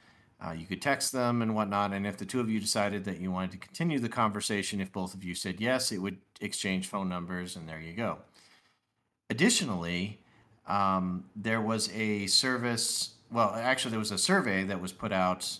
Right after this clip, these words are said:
uh, asking people what did their, what they might do post-pandemic.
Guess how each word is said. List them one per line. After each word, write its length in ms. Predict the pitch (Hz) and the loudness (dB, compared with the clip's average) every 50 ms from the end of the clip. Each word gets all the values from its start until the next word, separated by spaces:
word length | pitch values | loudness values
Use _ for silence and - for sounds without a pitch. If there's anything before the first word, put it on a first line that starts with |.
| - - | -8 -8
uh, 40 | 92 | -6
asking 460 | 90 87 104 113 113 - - 113 107 | -2 0 2 2 2 0 -2 -4 -4
people 420 | 110 113 104 107 107 104 101 98 | -2 -4 -2 -2 -2 -2 -2 -2
what 220 | 95 95 101 107 104 | -4 -2 -2 -2 -2
did 100 | 107 92 | -2 -2
their, 300 | 98 101 98 98 95 - - | -2 -2 -2 -2 -4 -8 -8
what 120 | 104 104 98 | -8 -4 -2
they 100 | 107 104 | -2 0
might 240 | 101 101 101 92 95 | 0 0 0 -2 -2
do 240 | 98 95 95 95 | -2 -2 0 -2
post-pandemic. 1120 | 95 - - - 135 139 135 131 - - 113 95 85 82 82 82 82 82 82 82 - - | -4 -6 -4 -2 0 0 0 -2 -4 -6 -6 -6 -4 -4 -6 -6 -6 -6 -10 -12 -12 -16